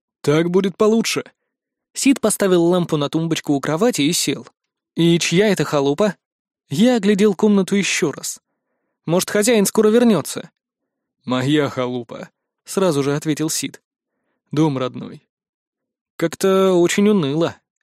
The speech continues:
негромко произнес я. "Думаешь, я тут часто бываю?" Сид отодвинулся по кровати к стене и достал из внутреннего кармана куртки мятую сигарету. Я никогда не курил, но запах дыма почему-то показался куда более приятным,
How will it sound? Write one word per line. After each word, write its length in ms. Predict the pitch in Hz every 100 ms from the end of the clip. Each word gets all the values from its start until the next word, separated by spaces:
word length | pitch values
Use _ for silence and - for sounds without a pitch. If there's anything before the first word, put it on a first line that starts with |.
| -
негромко 460 | 170 151 135 123
произнес 540 | 131 143 139 143 139 -
я. 260 | 139 - _ _ _ _ _ _ _ _
"Думаешь, 460 | 131 131 143 143 -
я 120 | 143
тут 140 | 139 120
часто 300 | 147 - 139
бываю?" 460 | 135 151 143 - _ _ _ _ _ _ _
Сид 280 | - - 262
отодвинулся 680 | - 156 165 202 202 175 -
по 120 | 170
кровати 360 | 160 165 180 170
к 60 | -
стене 400 | - 156 202 208
и 40 |
достал 360 | 147 - 226 214
из 120 | 156
внутреннего 500 | 175 208 190 185 165
кармана 380 | 170 165 175 165
куртки 340 | 208 220 -
мятую 420 | 175 143 143 160
сигарету. 640 | 156 175 185 175 127 - - _ _ _ _ -
Я 200 | 139 240
никогда 360 | 247 247 233
не 100 | 226
курил, 380 | 226 254 277 214
но 200 | 160 160
запах 400 | 147 196 202 170
дыма 480 | 160 233 269 147 131 -
почему-то 420 | - 214 262 240
показался 540 | 156 139 175 208 -
куда 220 | 170 180
более 360 | 190 233 143 131
приятным, 560 | 127 143 226 233 220